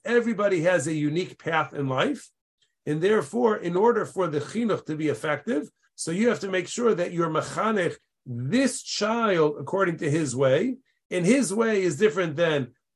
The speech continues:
Ruvain's way, and Shimon's way, and Yehuda's way, and Levi's way, and everybody is going to have a slightly different path in order to be able to achieve their potential. And that's something which is,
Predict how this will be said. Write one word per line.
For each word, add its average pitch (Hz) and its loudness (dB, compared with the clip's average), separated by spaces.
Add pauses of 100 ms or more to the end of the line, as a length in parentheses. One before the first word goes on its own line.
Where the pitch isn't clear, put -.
(100)
Ruvain's 190 2
way, 156 2
and 135 -6
Shimon's 214 2
way, 175 6
and 151 -2
Yehuda's 175 2
way, 165 2
and 139 -6
Levi's 190 -2
way, 180 2
and 170 0
everybody 220 2
is 160 -2
going 190 -2
to 165 -2
have 196 2 (260)
a 175 2
slightly 180 2
different 190 -2
path 180 0
in 156 -4
order 180 -2
to 143 -10
be 165 -4
able 160 -2
to 156 -6
achieve 151 -4 (1120)
their 156 2
potential. 143 -2 (340)
And 190 2
that's 208 0
something 214 0
which 175 -2
is, 180 -2